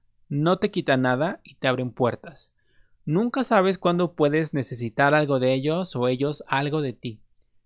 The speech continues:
Sea amable. Y por último, para cerrar este serial,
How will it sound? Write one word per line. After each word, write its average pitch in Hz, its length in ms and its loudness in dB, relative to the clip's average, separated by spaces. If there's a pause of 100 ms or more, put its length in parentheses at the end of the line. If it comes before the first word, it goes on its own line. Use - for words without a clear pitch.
Sea 135 240 0
amable. 120 540 -2 (680)
Y 139 140 -4
por 151 200 2
último, 185 760 2
para 110 240 -6
cerrar 127 460 0
este 135 240 -6
serial, 135 500 -2